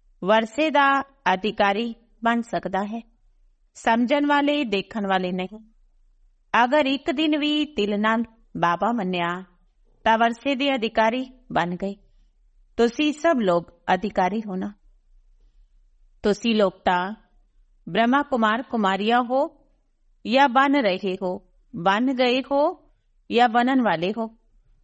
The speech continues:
ਕੋਈ ਤੁਹਾਨੂੰ ਬਦਲ ਨਹੀਂ ਸਕਦਾ। ਬ੍ਰਹਮਾ ਕੁਮਾਰ ਕੁਮਾਰੀ ਦੀ ਬਜਾਏ ਸਿਰਫ ਕੁਮਾਰ ਕੁਮਾਰੀ ਬਣ ਜਾਓ, ਨਹੀਂ ਹੋ ਸਕਦਾ। ਬ੍ਰਹਮਾ ਕੁਮਾਰ ਕੁਮਾਰੀ ਬਣਨ ਦੇ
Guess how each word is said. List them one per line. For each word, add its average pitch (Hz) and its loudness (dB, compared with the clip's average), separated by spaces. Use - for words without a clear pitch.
ਕੋਈ 254 4
ਤੁਹਾਨੂੰ 277 2
ਬਦਲ 208 0
ਨਹੀਂ 220 -2
ਸਕਦਾ। 185 -2
ਬ੍ਰਹਮਾ 247 4
ਕੁਮਾਰ 254 0
ਕੁਮਾਰੀ 220 0
ਦੀ 240 -6
ਬਜਾਏ 190 -2
ਸਿਰਫ 294 0
ਕੁਮਾਰ 226 2
ਕੁਮਾਰੀ 214 -2
ਬਣ 190 0
ਜਾਓ, 180 0
ਨਹੀਂ 220 0
ਹੋ 170 -2
ਸਕਦਾ। 185 -6
ਬ੍ਰਹਮਾ 247 2
ਕੁਮਾਰ 240 0
ਕੁਮਾਰੀ 269 0
ਬਣਨ 262 0
ਦੇ 277 -2